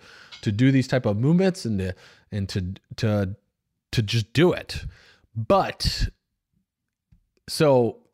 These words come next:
it was the challenge of it, number one. Number two would be the,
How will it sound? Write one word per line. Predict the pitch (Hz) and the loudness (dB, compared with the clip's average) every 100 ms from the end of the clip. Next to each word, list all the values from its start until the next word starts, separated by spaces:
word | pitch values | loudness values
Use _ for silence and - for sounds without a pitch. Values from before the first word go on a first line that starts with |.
| _ _ _ _ _ _ _ _ - - - | _ _ _ _ _ _ _ _ -20 -14 0
it | 127 | 4
was | 139 120 | 4 2
the | |
challenge | 120 175 139 117 107 | 4 4 6 4 4
of | 101 | 4
it, | 104 | 4
number | 104 98 | 4 4
one. | 113 107 104 | 6 6 4
Number | 101 | 2
two | - 180 160 | 2 4 6
would | 139 120 | 4 4
be | 117 113 | 2 2
the, | 104 104 98 | 2 2 0